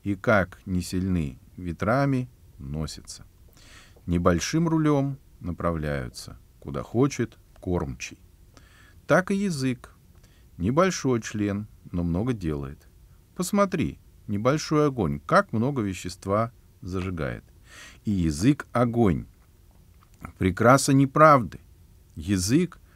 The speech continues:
в таком положении находится между членами нашими, что оскверняет всё тело и воспаляет круг жизни, будучи сам воспаляем от гиены. Ибо всякое естество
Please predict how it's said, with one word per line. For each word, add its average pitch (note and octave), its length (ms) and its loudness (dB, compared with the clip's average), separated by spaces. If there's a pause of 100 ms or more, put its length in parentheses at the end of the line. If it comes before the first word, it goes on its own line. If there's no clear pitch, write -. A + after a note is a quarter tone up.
(160)
в - 80 -20
таком D#3+ 320 0
положении C#3 440 2
находится B2+ 540 0
между A#2 280 0
членами B2+ 420 2
нашими, A#2 520 2
что A#2 260 0
оскверняет A#2 640 0
всё D#3 220 -4
тело D#3 440 -6 (840)
и D2+ 60 -12
воспаляет G2 840 0 (200)
круг D#2 320 -6
жизни, C3 600 -2 (560)
будучи D#3+ 600 2
сам B2 480 2 (340)
воспаляем F2 760 -2 (340)
от C#2+ 320 -10 (300)
гиены. C#2+ 720 -6 (580)
Ибо - 160 -14
всякое D#3 520 2
естество D3 760 0